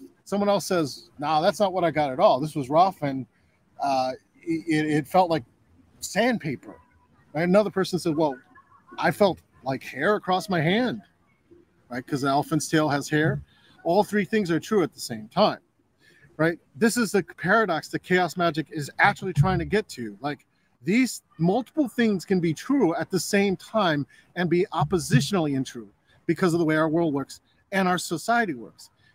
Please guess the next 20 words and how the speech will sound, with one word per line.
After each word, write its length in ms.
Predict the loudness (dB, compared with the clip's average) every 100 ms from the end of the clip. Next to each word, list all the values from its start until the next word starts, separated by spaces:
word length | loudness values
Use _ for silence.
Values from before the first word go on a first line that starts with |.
| _ -4
And 260 | 0 2 2
we 140 | 2
even 220 | 0 -2
kinda 340 | -2 0 0 -2
can 220 | 0 2
even 240 | 2 -2
see 240 | -4 -2 -2
more 760 | -2 -2 -2 0 2 0 -4 -10 _ _ _ _
that 160 | -2 0
a 40 |
meta 360 | 0 0 0 0
philosophy, 600 | -2 0 0 -2 -4 -6
we 180 | 0 0
don't 180 | 0 0
have 220 | 0 0
to 80 | -2
call 260 | 0 0
it 80 | -2 -10 -20 _ _ _
chaos 360 | -2 0 0
magic 340 | 0 0 -2